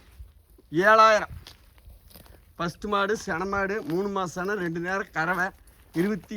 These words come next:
ஏழாயிரம். மாடு இலசத்தே இருக்குதுங்க. இன்னைக்கு இருக்கிறது பார்த்து உங்களுக்கு நாளைக்கு இங்கே பார்த்தீங்கன்னா,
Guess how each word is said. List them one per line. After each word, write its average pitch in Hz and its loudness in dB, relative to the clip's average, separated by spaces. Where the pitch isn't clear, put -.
ஏழாயிரம். 190 0
மாடு 190 0
இலசத்தே 180 -6
இருக்குதுங்க. 185 -6
இன்னைக்கு 185 -6
இருக்கிறது 185 -8
பார்த்து 190 -6
உங்களுக்கு 180 -6
நாளைக்கு 190 -6
இங்கே 208 -8
பார்த்தீங்கன்னா, 196 -6